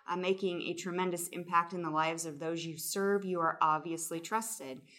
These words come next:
What that also means is that as advocates, you have a very strong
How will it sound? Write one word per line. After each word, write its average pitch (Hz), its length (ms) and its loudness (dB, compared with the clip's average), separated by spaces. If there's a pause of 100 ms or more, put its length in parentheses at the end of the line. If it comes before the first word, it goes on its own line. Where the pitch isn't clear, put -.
(300)
What 277 200 4
that 262 240 10
also 269 480 4
means 175 580 0
is 175 160 -4
that 180 160 0
as 170 200 2
advocates, 190 680 0
you 185 140 -4
have 170 260 0
a 160 140 -2
very 170 500 0
strong 170 640 0